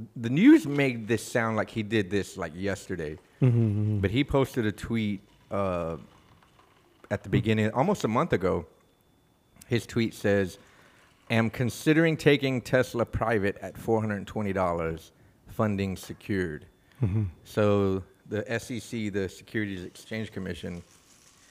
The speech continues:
Speaker 1: I guess they've been investigating since then. He never took it down.
Speaker 2: Right, right.
Speaker 1: So, so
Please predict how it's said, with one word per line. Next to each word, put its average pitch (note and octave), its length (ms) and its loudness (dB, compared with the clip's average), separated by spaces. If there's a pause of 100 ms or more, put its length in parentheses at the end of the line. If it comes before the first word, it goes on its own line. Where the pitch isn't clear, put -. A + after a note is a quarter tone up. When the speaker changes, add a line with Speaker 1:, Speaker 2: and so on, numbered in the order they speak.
(760)
Speaker 1:
I A#2 60 -4
guess G#2+ 240 -2
they've A2 100 0
been G2+ 140 0
investigating F#2+ 640 -2
since F2+ 260 -12
then. G#2+ 160 0
He A2 140 -2
never B3 240 4
took C#3 240 2
it G2+ 100 -4
down. G2+ 380 -4 (180)
Speaker 2:
Right, G2+ 220 -4
right. G2 260 -8 (120)
Speaker 1:
So, - 200 -6 (600)
so - 180 -8